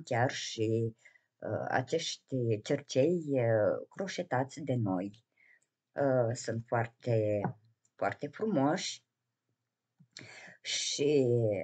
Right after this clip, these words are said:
dau o notă de, de eleganță. Îi putem asorta cu orice,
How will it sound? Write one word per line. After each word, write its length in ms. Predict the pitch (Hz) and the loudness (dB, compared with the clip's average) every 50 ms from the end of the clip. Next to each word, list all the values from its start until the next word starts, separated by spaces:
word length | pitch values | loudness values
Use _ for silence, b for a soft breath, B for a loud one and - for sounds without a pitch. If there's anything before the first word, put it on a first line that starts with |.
| - - _ | -6 -12 _
dau 260 | _ - - 220 233 | _ -4 0 2 2
o 80 | 180 131 | 4 4
notă 420 | 135 139 139 - - _ - 123 | 4 2 2 -2 -6 _ 2 2
de, 240 | 123 123 123 123 120 117 113 110 107 107 101 85 - | 2 4 4 4 6 6 4 4 4 4 2 0 -2
de 80 | - 170 | -2 -2
eleganță. 720 | 196 190 180 180 170 165 175 127 110 101 98 101 107 - 156 | -2 0 0 2 2 0 2 2 0 0 0 -2 -4 -4 -4
Îi 80 | 170 | -4
putem 340 | 165 - - - 190 208 202 | -4 -6 -2 0 0 0 2
asorta 760 | 147 131 135 - 131 131 - - _ - 170 165 151 151 151 151 | 0 -2 0 0 0 0 -2 -4 _ -4 0 0 0 0 -2 -4
cu 120 | - - - | -8 -10 -10
orice, 680 | 170 175 180 180 175 - - _ - - 92 92 - | -6 0 0 0 0 0 -6 _ -4 -4 -4 -4 -6